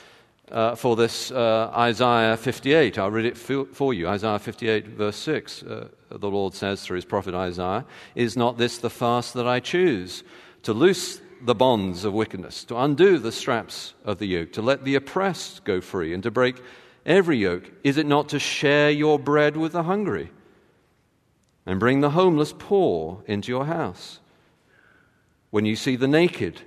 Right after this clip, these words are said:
to cover him, and not to hide yourself from your own flesh.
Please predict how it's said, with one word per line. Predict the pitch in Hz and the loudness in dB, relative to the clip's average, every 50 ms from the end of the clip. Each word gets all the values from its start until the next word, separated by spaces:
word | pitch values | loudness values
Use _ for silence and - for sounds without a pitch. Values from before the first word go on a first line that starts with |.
| - - _ | -20 -16 _
to | - 110 | -8 -8
cover | - - 135 139 143 147 | -4 -2 -2 -2 -2 -2
him, | 143 113 95 76 71 - - _ _ _ _ _ _ _ _ _ _ _ _ _ _ _ _ _ | -4 -6 -8 -10 -10 -14 -18 _ _ _ _ _ _ _ _ _ _ _ _ _ _ _ _ _
and | - 85 85 | -8 -6 -4
not | 85 107 104 | -4 -4 -4
to | - 113 | -6 -8
hide | 95 104 139 151 160 147 123 | -4 0 0 2 2 0 0
yourself | 117 95 - - 85 78 80 | -4 -4 -4 -4 -6 -6 -6
from | - - 90 87 | -6 -6 -4 -2
your | 90 90 95 | -2 -2 0
own | 101 104 110 | 0 -2 -4
flesh. | - - - 82 76 76 - - - - - | -6 -8 -10 -10 -10 -10 -12 -14 -14 -14 -16